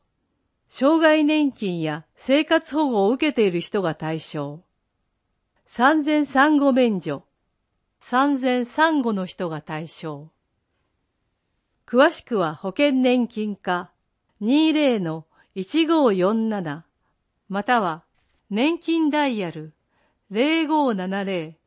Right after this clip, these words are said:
零五の一一六五へ。自分の体と向き合おう。市民公開講座。参加費無料。足の血栓が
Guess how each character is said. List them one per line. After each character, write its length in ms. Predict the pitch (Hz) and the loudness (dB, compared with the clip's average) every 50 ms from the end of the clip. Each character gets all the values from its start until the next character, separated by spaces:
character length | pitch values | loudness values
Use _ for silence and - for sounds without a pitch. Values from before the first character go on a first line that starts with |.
| _ _ _ _ _ _ 190 | _ _ _ _ _ _ -2
零 300 | 208 262 302 311 320 277 | 0 0 2 0 0 0
五 280 | 294 294 285 262 220 | 0 2 2 0 0
の 300 | 180 170 165 160 165 156 _ _ _ _ _ _ _ _ | -2 -4 -6 -8 -10 -14 _ _ _ _ _ _ _ _
一 400 | 202 208 - - 302 320 330 330 | -12 -12 -10 -6 -2 -2 0 0
一 260 | 320 320 - - 214 | -2 -4 -6 -8 -6
六 300 | 180 170 170 - 254 254 | -6 -6 -6 -6 -6 -2
五 340 | 233 247 233 214 196 180 165 | 0 0 0 0 0 -2 -4
へ。 220 | 151 147 156 - _ _ _ _ _ _ - _ _ _ _ _ _ _ _ _ _ _ _ _ _ _ _ _ _ _ _ _ _ _ _ _ _ _ _ _ _ _ _ _ 214 | -6 -8 -12 -16 _ _ _ _ _ _ -20 _ _ _ _ _ _ _ _ _ _ _ _ _ _ _ _ _ _ _ _ _ _ _ _ _ _ _ _ _ _ _ _ _ -6
自 120 | 220 240 | -4 -4
分 300 | 240 311 349 339 339 339 | -2 -2 0 0 0 0
の 140 | 339 320 - | 0 0 0
体 400 | - 294 285 294 285 277 277 277 | 0 2 2 2 2 2 2 2
と 160 | - 262 240 | 0 0 0
向 120 | 233 233 | 0 0
き 220 | 220 - 269 269 247 | -2 -2 0 2 4
合 160 | 240 233 226 | 4 4 4
お 220 | 214 190 170 165 | 2 0 -2 -4
う。 60 | 160 - _ _ _ _ _ _ _ _ _ _ _ _ _ _ _ | -8 -12 _ _ _ _ _ _ _ _ _ _ _ _ _ _ _
市 220 | - - 320 339 | -10 -4 -2 0
民 240 | 330 311 262 226 196 | 2 2 2 0 0
公 280 | - - 247 277 302 294 | -2 0 0 0 0 2
開 300 | - 302 294 285 269 - | 2 0 0 0 0 -2
講 260 | - 269 247 208 185 | -2 -2 0 0 -2
座。 240 | 139 156 139 - - _ _ _ _ _ _ _ _ _ _ _ _ _ _ _ _ _ _ _ _ _ - - _ _ _ | -4 -8 -12 -12 -14 _ _ _ _ _ _ _ _ _ _ _ _ _ _ _ _ _ _ _ _ _ -20 -20 _ _ _
参 340 | _ - - 254 262 302 302 | _ -8 -2 0 0 0 0
加 140 | 302 - 285 | -2 -2 -4
費 300 | 294 - - 190 190 - _ - | -4 -4 -6 -12 -12 -12 _ -6
無 160 | 175 185 185 | -4 -2 0
料。 420 | 202 202 190 185 180 170 180 180 _ _ _ _ _ _ _ _ _ _ _ _ _ _ _ _ _ _ _ _ _ _ _ _ - | 2 2 4 4 2 0 -2 -6 _ _ _ _ _ _ _ _ _ _ _ _ _ _ _ _ _ _ _ _ _ _ _ _ -8
足 280 | - 208 - - 320 | -8 -8 -4 -2 0
の 160 | 320 339 330 | 0 0 0
血 180 | 330 - 311 311 | 0 0 -2 -2
栓 400 | - - - 285 277 277 262 254 | -4 -4 -2 0 2 2 2 2
が 300 | 233 240 220 220 214 - | 0 0 0 -2 -2 -6